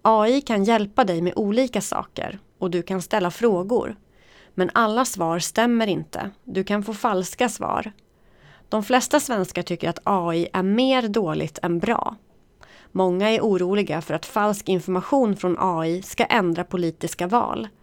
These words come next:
Det visar en undersökning från Göteborgs universitet. Några program för A I är Chat G P T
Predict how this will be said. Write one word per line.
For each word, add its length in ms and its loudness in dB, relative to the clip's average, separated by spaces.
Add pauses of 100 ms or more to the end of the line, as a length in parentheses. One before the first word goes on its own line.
(460)
Det 100 -2
visar 300 2
en 100 2
undersökning 840 0
från 340 -4
Göteborgs 580 -6
universitet. 920 -4 (720)
Några 400 6
program 400 2
för 160 -4
A 260 0
I 240 0
är 280 -2
Chat 400 -2
G 120 0
P 140 -6
T 400 -2